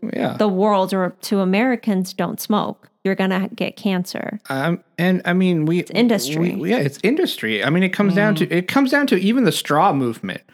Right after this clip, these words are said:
Speaker 1: And what I mean by that is we used to have plastic straws everywhere, and now everything is paper-based, um, wherever you go, because they realize that, oh, okay, you know, ha-,
Speaker 2: The
Speaker 1: the vi-, the,
Speaker 2: best
Speaker 1: the, the vi-, the viral video of the, of the turtle and with the straw.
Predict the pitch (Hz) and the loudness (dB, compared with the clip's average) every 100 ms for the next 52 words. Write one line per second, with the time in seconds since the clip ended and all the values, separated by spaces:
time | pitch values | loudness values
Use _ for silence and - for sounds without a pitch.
0 | _ _ - 131 135 165 233 135 120 120 | _ _ -2 0 2 2 4 2 2 0
1 | 120 117 120 120 208 214 143 - 147 143 | 0 -2 -4 -2 0 0 -2 0 -4 -4
2 | - - - 185 123 107 113 123 117 139 | -8 -4 0 0 0 -4 -2 -2 0 0
3 | 139 131 135 139 120 - 147 - 113 151 | 0 -2 -2 -2 -4 -4 -8 -6 -4 -2
4 | 180 - - - _ _ _ _ - 113 | -2 -6 -14 -20 _ _ _ _ -6 -4
5 | 110 110 104 - 120 117 135 135 131 139 | -2 -2 -4 -8 -6 0 0 0 -2 0
6 | 196 113 110 117 113 117 113 117 135 113 | 2 0 -2 -2 -2 -2 -2 0 0 0
7 | 117 104 110 113 - 107 107 120 _ _ | -2 -4 -4 -4 -6 -6 -8 -8 _ _
8 | _ _ 101 98 120 - _ _ _ _ | _ _ -10 -8 -10 -12 _ _ _ _
9 | _ _ _ - - - 120 113 127 147 | _ _ _ -20 -12 -6 0 2 4 4
10 | 208 147 147 135 147 135 123 151 135 147 | 6 6 4 2 0 2 2 2 2 2
11 | 156 160 143 147 160 139 131 127 123 123 | 4 4 4 2 2 2 2 0 -2 0
12 | 127 123 117 113 - 123 117 117 117 - | 0 0 0 -2 -2 -4 -4 -4 -6 -2
13 | 147 135 123 123 110 120 107 - 208 107 | -2 0 -2 -4 -4 -6 -6 -2 0 0